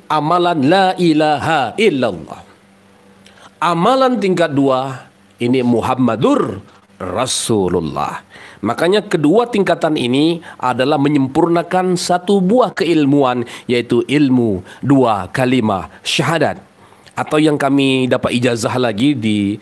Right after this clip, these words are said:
Malaysia, itu namanya ilmu, uh, syahadah. Atau yang kami dapatkan juga di Madinah Al-Munawwarah, menjadi, ini taliannya zikir syahadatain, la ilaha illallah Muhammadur Rasulullah.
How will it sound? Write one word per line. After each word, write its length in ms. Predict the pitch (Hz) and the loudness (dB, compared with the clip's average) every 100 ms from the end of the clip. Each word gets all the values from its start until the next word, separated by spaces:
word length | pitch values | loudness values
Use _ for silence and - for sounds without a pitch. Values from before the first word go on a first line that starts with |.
| - | -12
Malaysia, 640 | - 110 107 104 110 117 147 | -6 -4 -2 -2 -2 -2 -2
itu 160 | 107 | -4
namanya 480 | 110 101 101 123 139 | -4 -2 -2 -2 -4
ilmu, 560 | - 101 98 120 123 123 - - - - | -4 -4 0 0 -2 -4 -12 -20 -20 -10
uh, 320 | 92 87 87 | -6 -6 -4
syahadah. 560 | - 131 170 135 85 - - - - - | -4 -2 0 0 -4 -8 -20 -20 -20 -14
Atau 560 | - 98 110 117 113 98 - - - - - - | -12 -6 -2 -2 -2 -4 -8 -16 -20 -20 -14 -6
yang 160 | 101 | -4
kami 240 | 104 110 110 | -2 -2 -2
dapatkan 320 | 107 107 104 | -2 -4 -2
juga 240 | 104 123 | -2 0
di 80 | 117 | 0
Madinah 400 | 117 113 147 143 | 0 0 2 2
Al-Munawwarah, 400 | 131 127 123 143 | 0 0 2 0
menjadi, 320 | 156 123 117 | 0 0 -2
ini 320 | 123 123 143 135 - - - | -2 0 0 -4 -14 -18 -6
taliannya 560 | 117 120 135 143 156 | -2 0 0 0 0
zikir 400 | 117 127 131 123 | -2 -4 -4 -4
syahadatain, 640 | - - 120 117 139 92 87 | -4 -2 -2 -2 -2 -2 -2
la 160 | 117 | -2
ilaha 240 | 120 110 101 | 0 -2 -4
illallah 280 | 101 113 107 | -2 -2 -2
Muhammadur 560 | 95 135 101 92 110 | -4 -4 -4 -4 -4
Rasulullah. 720 | 92 - 101 85 87 - - | -4 -6 -6 -4 -4 -6 -8